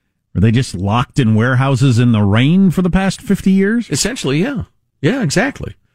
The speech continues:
Speaker 2: Just enough moisture got in there to cause them to rust over the course of decades, as, again,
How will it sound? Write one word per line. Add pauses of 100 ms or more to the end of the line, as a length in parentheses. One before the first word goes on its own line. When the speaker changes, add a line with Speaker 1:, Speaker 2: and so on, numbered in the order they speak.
Speaker 2:
Just
enough
moisture
got
in
there
to
cause
them
to
rust
over
the
course
of
decades, (320)
as,
again,